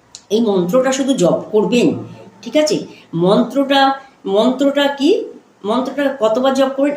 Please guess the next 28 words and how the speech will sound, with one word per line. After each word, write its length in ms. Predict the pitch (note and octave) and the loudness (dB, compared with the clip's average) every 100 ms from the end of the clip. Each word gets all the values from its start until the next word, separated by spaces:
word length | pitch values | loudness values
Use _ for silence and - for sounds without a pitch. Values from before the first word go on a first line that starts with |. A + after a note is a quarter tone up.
| - | -4
একশো 300 | G3 - C4 | -6 -2 0
আট 200 | F#3+ F#3 | 0 -2
বার 100 | A3+ A#3+ | -2 -2
করবেন। 220 | B3 B3 B3+ | -4 -4 -6
যখন 320 | D#3+ A3 A3 D4+ | -2 0 2 2
মনে 220 | C#4+ C#4 C#4 | 4 2 0
পড়বে 180 | C4+ C#4+ | -2 -2
তখনই 380 | - - C4 | -2 -2 -2
করবেন, 280 | C4 C4 C4+ C4+ - - - - | 0 0 -2 -4 -10 -20 -20 -6
যখন 320 | F#3 G#3+ E4+ | 0 2 4
সুবিধা 360 | D#4 D4+ C#4+ C#4+ | 2 2 0 2
হবে 220 | C#4 C4+ | 4 2
তখনই 380 | C4+ G#3 A3+ B3+ B3 | 2 0 -2 -2 -2
করবেন। 260 | B3 B3+ B3+ - - _ - | 0 0 -2 -12 -20 _ -6
এটা 140 | B3+ C4 | -2 0
কোনো, 220 | C4 C4 B3+ | 2 4 4
আহ, 420 | B3 A3 G3+ F#3 | 2 2 2 2
সময় 540 | F3+ - G#3 G#3+ B3 | 0 0 0 2 2
নেই, 260 | C4 B3 C#4 - - - _ - | 2 2 0 -4 -18 -20 _ -12
যে 300 | E3+ C4 C4+ | -4 0 2
যখন 460 | - - B3+ C4 | 2 2 0 0
সময় 280 | B3+ B3+ B3+ | -2 -4 -2
পাবেন 180 | B3+ C4 | -2 -2
তখনই 320 | C4+ - F#3+ | -2 0 0
করবেন। 240 | F3 D3 D3 | 0 0 -2
শুধু 260 | - B3 C#4+ | -4 -2 0
মন্ত্রটা 560 | G#3 F#3 G3 B3+ C4 | 0 0 -2 -2 -2
কি 160 | C4 | -2